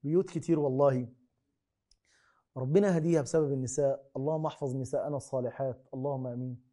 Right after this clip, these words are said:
والله بيوت كتير ربنا حافظها بسبب النساء، صلاح النساء وقنوت النساء وصلاة النساء. اللهم احفظ نساءنا يا رب، اللهم احفظ نساءنا يا رب، واحفظ النساء الصالحات، واهد بناتنا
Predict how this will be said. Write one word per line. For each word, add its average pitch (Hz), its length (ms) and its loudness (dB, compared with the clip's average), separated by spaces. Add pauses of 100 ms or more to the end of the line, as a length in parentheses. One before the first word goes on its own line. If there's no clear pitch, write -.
(480)
والله 143 280 6
بيوت 170 260 0
كتير 156 300 0
ربنا 147 340 0
حافظها 151 520 -2
بسبب 139 420 -4
النساء، 120 480 -6 (540)
صلاح 170 460 2
النساء 123 480 -6 (600)
وقنوت 156 520 2
النساء 127 600 -4
وصلاة 147 400 0
النساء. 139 520 -2 (240)
اللهم 156 400 0
احفظ 139 300 -4
نساءنا 127 440 -2
يا 117 80 0
رب، 113 140 -4 (500)
اللهم 170 280 8
احفظ 147 280 -2
نساءنا 123 480 -2
يا 113 80 -2
رب، 110 140 -8 (500)
واحفظ 151 320 4
النساء 139 380 2
الصالحات، 135 680 0
واهد 139 240 0
بناتنا 135 540 0